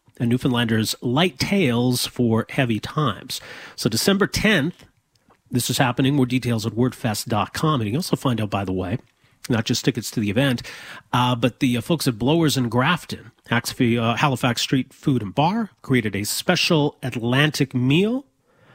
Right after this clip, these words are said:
for this event, uh, so you can add that on. Uh, so enjoy some great Atlantic food while you're hearing some great Newfoundland stories. Joining us, uh, on the line is, uh, the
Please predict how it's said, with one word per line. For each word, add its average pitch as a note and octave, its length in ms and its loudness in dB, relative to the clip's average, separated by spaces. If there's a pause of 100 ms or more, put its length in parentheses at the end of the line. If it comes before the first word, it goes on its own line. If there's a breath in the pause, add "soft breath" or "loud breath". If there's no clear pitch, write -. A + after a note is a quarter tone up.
(200 soft breath)
for D#3 380 2
this C#3+ 280 2
event, A#2 640 -2 (220)
uh, A#2 160 2
so - 180 -2
you G#2+ 60 -2
can A2+ 180 -2 (100)
add C3+ 280 0
that A#2 180 2
on. A#2+ 460 -2 (840 loud breath)
Uh, A2 220 -2
so C3 160 0
enjoy A2+ 160 0
some A2+ 160 -2
great A2+ 160 0
Atlantic A#2 400 -2
food D#3+ 320 4
while C3 240 -2
you're A#2 140 0
hearing B2 260 2
some C3+ 220 -2
great - 800 -2
Newfoundland G#2 500 -2
stories. - 720 -2 (840)
Joining A#2+ 240 2
us, - 160 -2
uh, C3 100 4
on C#3 200 2
the A#2 80 0
line F3 300 2
is, E3+ 480 0
uh, A#2 120 2
the A2 180 -2